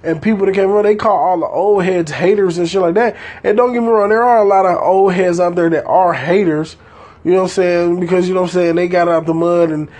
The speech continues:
these kids are not really getting out the mud, this, that, and other, and this, that, and other. But at the same time, it's like, yo, y'all gotta a lot of know y'all history. Like, a lot of times you can't just water down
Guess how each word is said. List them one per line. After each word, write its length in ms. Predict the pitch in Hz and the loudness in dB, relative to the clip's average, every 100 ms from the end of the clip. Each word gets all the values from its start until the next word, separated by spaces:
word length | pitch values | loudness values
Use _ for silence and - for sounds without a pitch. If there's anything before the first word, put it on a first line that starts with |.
| - - | -14 -4
these 240 | 180 170 | -4 -4
kids 280 | - 175 160 | 0 0 0
are 60 | 165 | 0
not 260 | 170 160 | 0 0
really 220 | 165 170 165 | 0 0 0
getting 180 | 165 | 0
out 140 | 160 147 | 0 -4
the 60 | |
mud, 300 | 151 185 185 | -4 -2 0
this, 140 | 175 160 | -2 -2
that, 120 | 151 | -2
and 100 | 170 | 0
other, 180 | 240 180 | 2 0
and 520 | 165 165 165 160 147 | -2 -2 -2 -4 -8
this, 140 | 160 | -8
that, 140 | 156 147 | -6 -4
and 100 | 196 | -2
other. 240 | 196 160 - - - - - | -2 -2 -8 -20 -20 -20 -12
But 460 | 160 196 185 147 - _ _ - | -2 2 2 -2 -10 _ _ -4
at 160 | 180 | -4
the 100 | 160 | -4
same 400 | 151 202 208 190 | -6 0 0 0
time, 400 | 170 - 262 240 | -2 -4 -2 -2
it's 160 | 220 196 | -4 -2
like, 280 | 165 156 139 | -2 -2 -4
yo, 520 | 143 180 208 156 139 - - - - - - - | -2 0 0 0 -4 -12 -20 -20 -20 -20 -20 -10
y'all 300 | 147 196 262 | -2 0 0
gotta 240 | 214 175 | 0 0
a 20 | 170 | 0
lot 300 | 165 156 151 | 0 0 -2
of 80 | |
know 180 | 156 151 | -4 -4
y'all 300 | 147 135 104 | -4 -6 -8
history. 760 | - 151 190 - 156 139 123 120 - - - | -10 -4 -4 -4 -8 -8 -10 -16 -20 -12 -4
Like, 200 | 151 151 | -2 -2
a 60 | |
lot 240 | 151 175 226 | -2 0 -2
of 100 | 220 | -2
times 340 | 233 190 180 | -2 0 -2
you 80 | 214 | -6
can't 360 | - 202 165 160 | -4 -2 -2 -2
just 220 | 160 139 | -4 -6
water 600 | 131 139 160 196 175 156 | -12 -4 0 0 0 -2
down 600 | 160 175 208 180 160 | -2 0 0 0 0